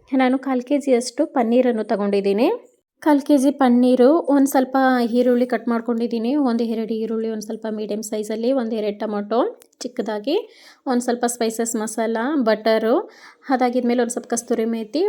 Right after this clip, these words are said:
ಒಂದು ಎರಡು ಹಸಿರು ಮೆಣಸಿನಕಾಯಿ, ಒಂದು ಸ್ವಲ್ಪ ಅರಿಶಿನ ಪುಡಿ, ಶುಂಠಿ ಬೆಳ್ಳುಳ್ಳಿ ಪೇಸ್ಟು, ಒಂದು ಸ್ವಲ್ಪ ಗೋಡಂಬಿ, ಒಂದು ಸ್ವಲ್ಪ ಹಚ್ ಖಾರದ ಪುಡಿ, ಒಂದು ಸ್ವಲ್ಪ ಧನಿಯಾ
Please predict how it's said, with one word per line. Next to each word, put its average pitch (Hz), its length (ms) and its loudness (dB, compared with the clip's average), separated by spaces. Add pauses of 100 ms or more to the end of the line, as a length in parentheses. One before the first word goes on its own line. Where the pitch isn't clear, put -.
ಒಂದು 240 140 2
ಎರಡು 220 260 0
ಹಸಿರು 214 240 -2
ಮೆಣಸಿನಕಾಯಿ, 208 760 -2
ಒಂದು 294 100 2
ಸ್ವಲ್ಪ 294 260 -2 (140)
ಅರಿಶಿನ 247 280 -2
ಪುಡಿ, 247 320 0
ಶುಂಠಿ 240 340 -2
ಬೆಳ್ಳುಳ್ಳಿ 220 400 0
ಪೇಸ್ಟು, 214 600 2 (960)
ಒಂದು 262 100 4
ಸ್ವಲ್ಪ 240 300 -2
ಗೋಡಂಬಿ, 226 640 0 (100)
ಒಂದು 233 100 0
ಸ್ವಲ್ಪ 226 240 -4
ಹಚ್ 226 300 -6
ಖಾರದ 214 320 -2
ಪುಡಿ, 247 280 -2
ಒಂದು 247 220 -2
ಸ್ವಲ್ಪ 233 360 -6 (360)
ಧನಿಯಾ 214 300 -2